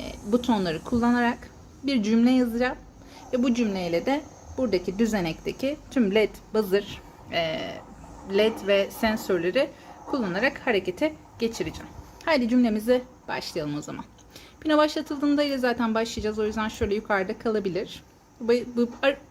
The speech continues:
birazdan yazacağım cümleyle ilgili bunu sürekli yapmasını istiyorum. Yani bir kere değil. O yüzden sürekli tekrarlayı da hemen yapıştırıyorum altına.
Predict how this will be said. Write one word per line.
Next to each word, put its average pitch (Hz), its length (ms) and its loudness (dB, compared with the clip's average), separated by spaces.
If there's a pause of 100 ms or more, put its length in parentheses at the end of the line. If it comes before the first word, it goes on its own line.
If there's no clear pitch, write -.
(160)
birazdan 233 640 0 (1600)
yazacağım 240 500 4
cümleyle 233 460 4
ilgili 190 300 0
bunu 208 140 -2
sürekli - 680 -2
yapmasını 156 540 -4
istiyorum. 160 500 -6
Yani 165 240 -4
bir 165 160 -4
kere 151 240 -2
değil. 233 160 -2
O 254 40 2
yüzden 247 240 0
sürekli 247 400 -2
tekrarlayı 240 560 2
da 208 60 -2
hemen 208 280 -2
yapıştırıyorum 226 720 -2
altına. 240 520 0